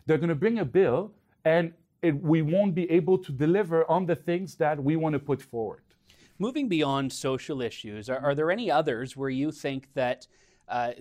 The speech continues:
Speaker 2: the individual members need to really adhere to the party line? Is, is this strictness that you have, uh, limited to the social issues, or is it
Speaker 1: No,
Speaker 2: a
Speaker 1: yeah.
Speaker 2: broader philosophy?
Speaker 1: Like, and I, and I've been clear and I've been asked,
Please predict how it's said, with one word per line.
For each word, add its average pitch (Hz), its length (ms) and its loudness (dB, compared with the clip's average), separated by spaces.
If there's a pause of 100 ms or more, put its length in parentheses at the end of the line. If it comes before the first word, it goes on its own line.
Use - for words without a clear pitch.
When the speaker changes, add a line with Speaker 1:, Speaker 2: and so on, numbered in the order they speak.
Speaker 2:
the 131 160 -4
individual 139 1080 -2
members 135 580 -2
need 131 280 -4
to 123 440 -4
really 151 300 -2
adhere 131 320 -4
to 123 60 -6
the 117 80 -10
party 113 320 -6
line? 101 340 -8
Is, 101 140 -12
is 123 180 -10
this 170 220 -2
strictness 180 500 -6
that - 160 -18
you 139 120 -4
have, 117 340 -4 (360)
uh, 120 160 -4
limited 147 440 -2
to 147 60 -10
the 135 100 -6
social 143 400 -6
issues, 143 340 -4
or 127 100 -4
is 120 140 -4
it 131 80 -2
Speaker 1:
No, 143 140 4
Speaker 2:
a 104 100 -2
Speaker 1:
yeah. 123 120 2
Speaker 2:
broader 123 220 0
philosophy? 101 480 -10
Speaker 1:
Like, 127 220 0
and 131 160 2
I, 139 200 4
and 160 140 0
I've 170 140 0
been 147 160 -4
clear 170 300 2
and 139 80 2
I've 117 160 0
been 123 160 -2
asked, 131 400 0